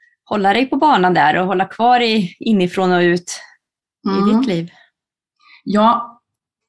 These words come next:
Speaker 2: om man säger så här, ibland kan sånt här låta störigt enkelt.
Speaker 1: Ja.
Speaker 2: <laughs> Och samtidigt så frustrerande svårt.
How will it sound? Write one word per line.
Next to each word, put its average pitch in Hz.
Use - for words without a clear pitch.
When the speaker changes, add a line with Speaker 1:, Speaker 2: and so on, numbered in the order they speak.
Speaker 2:
om 190
man 196
säger 214
så 220
här, 208
ibland 240
kan 214
sånt 175
här 220
låta 180
störigt 202
enkelt. 208
Speaker 1:
Ja. 196
Speaker 2:
<laughs> 165
Och 226
samtidigt 196
så -
frustrerande 196
svårt. -